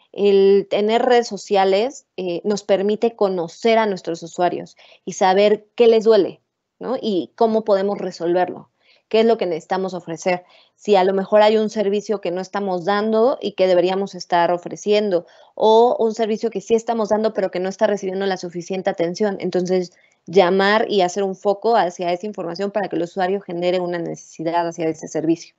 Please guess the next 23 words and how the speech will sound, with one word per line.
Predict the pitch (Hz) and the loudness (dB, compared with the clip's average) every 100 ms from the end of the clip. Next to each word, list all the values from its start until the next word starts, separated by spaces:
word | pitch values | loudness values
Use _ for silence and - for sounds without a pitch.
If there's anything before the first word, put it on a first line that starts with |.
| _ _ _ _ _ _ _ _ | _ _ _ _ _ _ _ _
Las | 226 226 | 2 6
redes | 269 | 4
sociales | 285 240 233 226 226 | 2 0 2 0 -2
también | 190 185 | -8 -6
nos | 190 190 - | -6 -8 -10
ayudan | - 202 202 196 | -2 0 0 -2
justo | 202 - 277 302 294 | -8 -8 -2 0 2
para | 202 | 0
promover | - 185 185 185 | 0 -4 0 0
este | 196 196 | -2 -4
contenido | 180 170 165 170 165 | -8 -8 -6 -4 -2
de | |
valor. | 151 156 165 - _ _ _ _ _ _ _ _ _ _ | 0 0 -2 -8 _ _ _ _ _ _ _ _ _ _
Cuando | - 196 202 190 185 180 - _ _ | 0 0 2 2 2 0 -6 _ _
creamos | 202 214 247 262 | 0 0 0 -4
contenido | 233 185 196 202 196 | -6 -4 -2 -2 0
de | 180 | 0
alta | 190 196 233 | 0 0 -2
cani-, | 208 175 - | -4 -6 -8
calidad, | - 180 185 175 220 - _ _ | -2 0 2 0 -2 -6 _ _
es | 208 214 247 | -6 -6 -6
una | 240 214 | -8 -8
forma | 208 208 208 214 | -6 -4 -4 -8